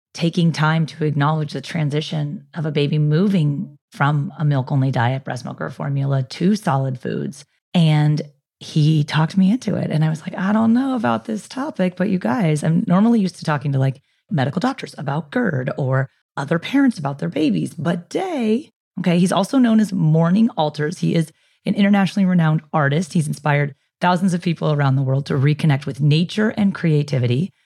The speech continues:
I am not a nature person and neither would I consider myself creative. So I was like, "Day, I don't know if this interview is gonna flow." So he helped me write the questions and I read his book. And I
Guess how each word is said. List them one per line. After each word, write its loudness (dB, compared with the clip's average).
I -4
am 2
not 2
a 4
nature -2
person -2
and 4
neither 2
would -2
I -2
consider -4
myself -2
creative. 0
So -4
I 2
was -2
like, -6
"Day, 0
I 0
don't 2
know 2
if -8
this -10
interview 2
is -2
gonna -4
flow." -2
So -4
he 2
helped -2
me -6
write -4
the -6
questions -6
and 2
I 2
read 2
his 0
book. -4
And 2
I 2